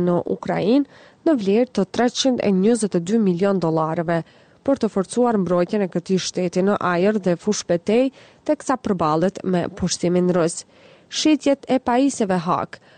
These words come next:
për mbrojtje ajrore do të kushtojnë njëqind e shtatëdhjetë e dy milion dollar, derisa pajisjet luftarake të këmbësorësisë Bradley do të kushtojnë njëqind e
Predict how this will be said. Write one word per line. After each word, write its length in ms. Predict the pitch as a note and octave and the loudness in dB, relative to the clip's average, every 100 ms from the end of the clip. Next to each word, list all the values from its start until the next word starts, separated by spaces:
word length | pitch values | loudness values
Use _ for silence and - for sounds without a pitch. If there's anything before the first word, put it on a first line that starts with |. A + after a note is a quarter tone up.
| _ | _
për 140 | C4+ B3+ | 0 2
mbrojtje 460 | G#3+ B3+ C4 A#3 - | 2 2 0 -2 0
ajrore 540 | G#3 F3+ D#3+ A3 B3+ | 0 2 2 2 2
do 80 | A3 | 0
të 140 | A3 F3+ | 0 -2
kushtojnë 480 | G#3+ - A#3+ C4 A#3+ | -4 -4 0 2 2
njëqind 460 | G#3 A#3 - C4 G3+ | 2 0 0 0 0
e 40 | F3+ | -2
shtatëdhjetë 460 | - A#3+ G#3+ F#3 | -2 0 0 0
e 20 | E3+ | 0
dy 140 | A3+ | 2
milion 380 | G#3 F3 F#3 F#3 | 2 2 0 0
dollar, 460 | E3 D#3+ D3+ F3+ B3 - | 0 0 0 -2 -4 -2
derisa 360 | B3 C#4+ - D4 C#4 | 0 2 0 -2 0
pajisjet 540 | C4+ C#4+ - B3+ - | 0 0 0 -2 -2
luftarake 640 | C4 - F#3 E3+ E3+ F#3+ F3+ | -6 -2 -2 -2 -2 -2 0
të 220 | A3 A#3+ - | 0 0 0
këmbësorësisë 1120 | B3 A3 A3+ - A#3+ A#3 A3 - F3 F3 - | 0 2 0 0 0 0 -2 -2 -4 -4 -6
Bradley 640 | F3+ G#3 A#3 A3 E3+ E3+ | -4 -2 -2 -2 0 0
do 240 | E3+ F3+ A#3 | 0 0 0
të 180 | C4 B3 | 0 -2
kushtojnë 400 | G3 - A#3 A#3 F#3+ | -4 0 0 2 2
njëqind 420 | A3 - B3+ | 0 0 0
e 60 | G3 | 0